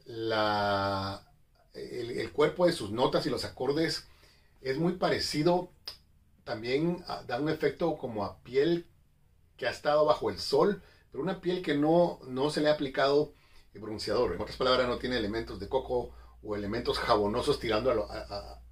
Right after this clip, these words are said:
a lo de un bronceador, no. Háganse de cuenta que estás bajo el sol, pero no te aplicaste el bronceador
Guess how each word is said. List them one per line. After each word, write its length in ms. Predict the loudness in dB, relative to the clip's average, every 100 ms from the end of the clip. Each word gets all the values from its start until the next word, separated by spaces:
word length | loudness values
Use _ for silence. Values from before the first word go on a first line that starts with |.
| -10
a 60 |
lo 180 | -8 -6
de 80 | -6
un 260 | -6 -8 -14
bronceador, 580 | -12 -10 -4 0 0 2
no. 300 | 0 -2 -6 -20 -20 -20 -20 -20 -20 -20 -20
Háganse 300 | -10 -6 -4
de 100 | -2
cuenta 380 | -4 2 0 0 -14 -20 -16
que 60 | -8
estás 220 | 0 4
bajo 200 | 4 4
el 80 | 2
sol, 240 | 4 4 4
pero 100 | 0
no 140 | -2
te 60 | -4
aplicaste 360 | -2 -2 -2
el 60 | -2
bronceador 520 | -4 -2 2 2 2